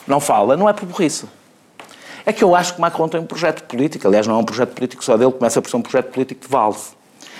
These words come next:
E que não, não acaba só, que tem, tem que fazer, ou seja, basicamente,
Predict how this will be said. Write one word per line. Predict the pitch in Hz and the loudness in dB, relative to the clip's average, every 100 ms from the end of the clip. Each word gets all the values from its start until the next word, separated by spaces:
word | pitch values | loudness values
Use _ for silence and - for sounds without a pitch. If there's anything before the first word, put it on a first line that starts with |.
| - - - _ _ - | -20 -20 -20 _ _ -8
E | - | 0
que | 285 | 4
não, | 262 | 6
não | 254 - 226 | 4 4 2
acaba | 220 196 196 | 4 4 2
só, | - 160 143 | 4 4 4
que | - | 2
tem, | 220 180 - 135 135 - - | 0 0 2 0 -2 -14 -4
tem | 220 | -2
que | 208 | 0
fazer, | 180 156 160 | 2 4 4
ou | 143 | 4
seja, | 120 113 | 2 2
basicamente, | 151 160 - 107 | 2 0 -4 -6